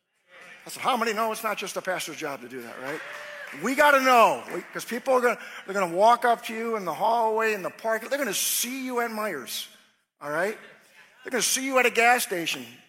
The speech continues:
swearing, all upset at the prices. They're gonna see you, all right? And they're gonna ask, "Hey, I like this church, but I don't know how to get connected." So that's trying to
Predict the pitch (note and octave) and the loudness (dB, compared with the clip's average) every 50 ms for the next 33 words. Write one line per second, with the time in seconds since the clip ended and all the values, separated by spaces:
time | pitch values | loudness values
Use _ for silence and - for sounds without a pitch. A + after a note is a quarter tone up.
0 | _ _ _ - - - D3+ F3+ G3 G#3+ A3 G#3+ G3 G3 G#3 A3 G#3+ G#3 - G3+ | _ _ _ -12 -10 -8 -4 -4 -2 0 0 0 0 0 0 -2 -2 -4 -2 -2
1 | G#3 A3+ A3+ G#3+ G3+ A3 - - G3 G#3 G#3 G3 - A3+ G3+ - - - - - | 0 -2 -2 -4 -8 -10 -8 -4 -4 -4 -4 -4 -6 -10 -10 -12 -14 -16 -8 -4
2 | A#3 B3+ D#4 C#4+ - - D#4+ D#4 B3 F3+ C3+ A2+ - - - D#3 D#3 E3+ G3+ A#3+ | -2 0 0 0 0 0 0 0 -2 -2 -4 -8 -10 -14 -8 -4 -2 0 0 -2
3 | - - - - - - - - - F4+ - - - - - - - _ _ _ | -2 -6 -10 -20 -20 -20 -20 -18 -18 -18 -18 -20 -20 -20 -20 -20 -20 _ _ _
4 | _ _ _ _ _ _ - F3+ F3+ F3 F3 - - D#3 G3 G#3 B3+ A#3+ A3+ G#3+ | _ _ _ _ _ _ -6 -4 -4 -4 -4 -6 -6 -4 -4 -2 -2 0 0 0
5 | A#3 B3 G3+ F3+ - - G#4 A4+ - - - - - - A3 G#3 F#3+ G#3 A#3+ D#4+ | 0 -2 -4 -4 -2 -2 0 2 2 2 2 0 0 0 0 0 0 0 0 -2
6 | - - B3+ A3+ - - C4 B3 B3+ B3 - - - G3+ G3+ G3+ G3+ G3 F#3+ F3 | -4 -6 -12 -12 -12 -8 -6 -6 -6 -6 -6 -8 -8 -6 -6 -8 -8 -10 -10 -12
7 | E3+ E3 - - - F3 F3 E3+ D3 E3+ E3+ - - E3 D#3+ D#3 D3+ - - E3 | -12 -10 -10 -8 -6 -6 -6 -6 -6 -10 -12 -12 -12 -10 -10 -12 -12 -12 -14 -16
8 | D3+ D3+ _ _ _ _ _ _ _ _ - G3 A#3+ A#3 - - A3 G3+ F3+ D#3 | -16 -16 _ _ _ _ _ _ _ _ -8 -8 -6 -6 -4 -4 -4 -2 -2 -4